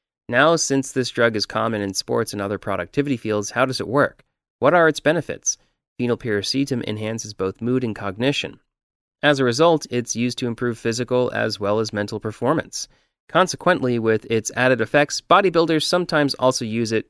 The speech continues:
before working out. As a cognitive enhancer with rewarding effects, phenylpiracetam works similarly to other racetams. Also, as a highly potent mood enhancer, it lowers depression and anxiety, just like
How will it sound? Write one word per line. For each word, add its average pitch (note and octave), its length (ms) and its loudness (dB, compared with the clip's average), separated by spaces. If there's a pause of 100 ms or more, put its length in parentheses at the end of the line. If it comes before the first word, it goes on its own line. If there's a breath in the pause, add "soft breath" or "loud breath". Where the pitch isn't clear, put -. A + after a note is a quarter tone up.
(100)
before B2 320 0
working G#2 340 -2
out. F#2 220 -6 (480)
As C#3 140 4
a A#2+ 60 2
cognitive C3 480 0
enhancer C3 480 -2
with G#2+ 160 -2
rewarding A#2 400 0
effects, A#2+ 440 -2
phenylpiracetam B2 840 -4
works A2 220 -4
similarly G#2+ 500 -2
to - 180 -8
other A#2 240 2
racetams. G2+ 840 -6 (460)
Also, B2 640 4
as A2+ 320 0
a G#2 260 -2
highly A#2+ 300 2
potent F#2 360 -4
mood C#3+ 160 4
enhancer, A2+ 440 -2
it F#2+ 200 -4
lowers G#2+ 340 0
depression G#2 560 -6
and G2 140 -10
anxiety, A2+ 520 -2
just F3+ 380 -2
like D#3 280 2